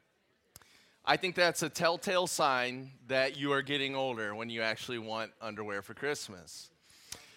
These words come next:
So Mary then forced me to explain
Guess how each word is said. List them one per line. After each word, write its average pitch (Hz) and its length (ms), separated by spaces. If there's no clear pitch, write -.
So 233 380
Mary 247 600
then 214 500
forced 240 580
me 156 460
to 180 140
explain 156 1040